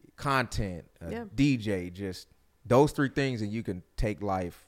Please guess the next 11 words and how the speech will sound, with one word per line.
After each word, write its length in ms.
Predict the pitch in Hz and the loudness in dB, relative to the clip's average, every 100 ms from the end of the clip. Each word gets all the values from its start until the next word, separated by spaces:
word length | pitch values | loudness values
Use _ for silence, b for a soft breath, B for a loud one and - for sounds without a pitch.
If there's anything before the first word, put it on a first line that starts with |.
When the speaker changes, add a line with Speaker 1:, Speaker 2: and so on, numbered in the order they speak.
| - | -10
Speaker 1:
to 120 | 101 | -8
the 80 | 90 | -6
next 260 | 82 - | -8 -10
level. 200 | - - _ | -14 -14 _
Speaker 2:
I 60 | 220 | -6
feel 140 | 277 | -2
like 160 | 269 254 | -2 -2
people 220 | 269 214 | -4 -2
lack 240 | 202 202 - | -4 -4 -6
execution 800 | 190 - - 220 - 180 175 180 b b | -10 -10 -10 -8 -6 -6 -8 -12 b b
Speaker 1:
Right. 240 | 117 76 | -16 -16